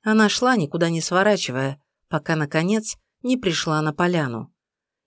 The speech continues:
Иден знала, что именно сейчас она должна быть здесь.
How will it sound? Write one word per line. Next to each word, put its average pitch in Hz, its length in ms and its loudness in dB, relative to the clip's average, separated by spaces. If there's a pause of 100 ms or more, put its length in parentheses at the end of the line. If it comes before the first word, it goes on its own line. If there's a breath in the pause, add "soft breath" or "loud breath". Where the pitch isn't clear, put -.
Иден 202 320 2
знала, 170 400 0
что - 220 -2
именно 220 480 0
сейчас 175 680 -4 (280)
она 233 240 2
должна 165 460 0
быть 151 220 -4
здесь. 156 500 -2